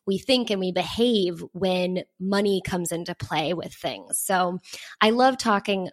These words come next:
all things money. It's, like I said, my favorite subject. I talk about it all the time. And I know that it can be weird for some people at first to just, like, meet me and then all of a sudden we're having a full conversation about money. But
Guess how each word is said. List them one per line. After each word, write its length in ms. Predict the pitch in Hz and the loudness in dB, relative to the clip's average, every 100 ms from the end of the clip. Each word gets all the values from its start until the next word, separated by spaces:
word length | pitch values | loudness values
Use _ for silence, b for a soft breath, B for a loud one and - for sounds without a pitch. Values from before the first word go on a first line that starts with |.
| - | -4
all 220 | 180 175 | 0 0
things 460 | 170 - 202 220 214 | 0 -2 0 0 2
money. 380 | 202 196 196 - | 2 4 2 -2
It's, 200 | - - - - | -8 -16 -18 -10
like 160 | 175 | -6
I 60 | 180 | -2
said, 300 | 202 254 196 | 0 0 -2
my 320 | - 180 202 370 | -6 0 2 4
favorite 480 | 226 190 196 185 | 6 6 6 2
subject. 520 | - 185 165 190 196 - | 2 0 2 0 0 2
I 120 | 190 | 2
talk 200 | 214 214 | 2 4
about 160 | 208 | 4
it 80 | 190 - | 4 4
all 160 | 214 | 4
the 100 | 220 | 4
time. 400 | 220 170 165 196 | 0 -2 0 2
And 80 | 196 | 2
I 220 | 196 180 - - | 0 -2 -10 -4
know 400 | 226 226 277 294 | 4 6 6 6
that 140 | 233 220 | 4 2
it 80 | |
can 140 | - 220 | 0 -2
be 100 | 208 | -2
weird 680 | 175 202 262 240 196 180 - | -2 0 4 4 4 0 -8
for 200 | - 202 | -2 -2
some 240 | - 196 202 | 0 -2 0
people 300 | 220 185 185 | -2 2 0
at 200 | - - | 0 0
first 320 | 214 - - | 0 0 -4
to 100 | 185 | -4
just, 280 | 190 - 180 | -4 -2 -2
like, 180 | 180 - | -2 -4
meet 320 | - 214 220 151 | -2 2 2 2
me 200 | 190 185 | 2 2
and 120 | 180 | 0
then 80 | 180 | -2
all 160 | 180 | -2
of 60 | 180 | -4
a 20 | |
sudden 280 | - 175 175 | -6 -6 -4
we're 100 | 170 | -4
having 300 | 175 170 165 | -4 -6 -8
a 40 | |
full 280 | 175 - 175 | -10 -6 -6
conversation 680 | - 170 - - - - 170 | -4 -6 -6 -8 -8 -8 -8
about 240 | 170 170 | -6 -6
money. 380 | 175 175 - - | -6 -8 -8 -6
But 240 | 180 180 | -2 -2